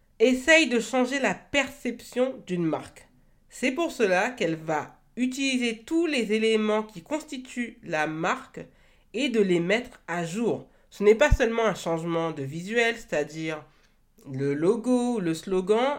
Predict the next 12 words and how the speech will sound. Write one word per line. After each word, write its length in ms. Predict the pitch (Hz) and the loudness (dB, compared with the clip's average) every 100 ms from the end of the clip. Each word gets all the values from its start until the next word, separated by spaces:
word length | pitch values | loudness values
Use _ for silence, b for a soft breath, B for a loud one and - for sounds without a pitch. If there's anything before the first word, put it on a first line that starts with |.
| - | -4
mais 140 | 170 170 | -4 -4
c'est 200 | 214 202 | -4 -6
surtout 840 | - - 277 285 - 269 277 269 B B _ | -8 -12 -8 -10 -10 -10 -10 -10 B B _
changer 800 | - - 277 269 240 240 226 - _ _ | -10 0 2 2 0 -4 -6 -14 _ _
l'image 840 | 165 170 233 262 240 233 277 170 b b b b b _ _ | -8 -6 -2 2 4 4 2 -4 b b b b b _ _
avec 840 | 190 214 196 185 220 262 254 - - _ 180 | 4 4 4 0 0 0 -2 -18 -20 _ -4
une 280 | 190 196 | -2 0
nouvelle 560 | 214 240 214 233 220 127 | 2 2 2 0 -2 -8
stratégie. 760 | - - 208 196 202 160 139 131 | -14 -4 -2 -2 -4 -6 -8 -16
C'est-à-dire 480 | - 185 190 233 226 | -2 0 2 -2 -2
qu'on 100 | 170 | -4
va 200 | 165 | -2